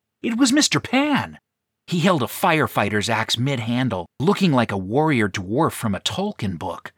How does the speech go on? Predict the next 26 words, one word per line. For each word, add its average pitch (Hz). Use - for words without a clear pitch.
only 170
beardless 98
and 123
a 110
tad 147
bit 98
taller. 95
Covered 175
in 113
blood, 131
grime, 127
and 104
soot, -
he 117
looked 156
like 120
he'd 98
just 151
been 110
dragged 123
straight 135
through 131
hell 147
by 92
his 90
hair. 151